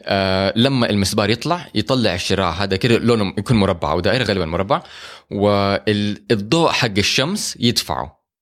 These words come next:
ويصير بقى، آه، في ناس، في، في بعض المخترعين يقولوا ضوء من الشمس، في بعض المخترعين يقولوا ليزر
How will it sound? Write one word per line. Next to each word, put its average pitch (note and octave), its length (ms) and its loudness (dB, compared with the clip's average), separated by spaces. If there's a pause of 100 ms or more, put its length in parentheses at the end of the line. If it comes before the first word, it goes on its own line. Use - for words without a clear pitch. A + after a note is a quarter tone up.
(340)
ويصير F3+ 280 4
بقى، B2+ 340 2
آه، A#2+ 60 -2 (580)
في F#3 120 2
ناس، F3 200 0 (100)
في، - 160 -2
في E3+ 140 4
بعض D3+ 180 2
المخترعين B2+ 600 2
يقولوا A2+ 240 4
ضوء A#2+ 240 0
من G#2+ 60 0
الشمس، D#3 300 0
في C#3 80 2
بعض A2+ 160 2
المخترعين A2 420 0
يقولوا G#2 220 2
ليزر G#2 340 2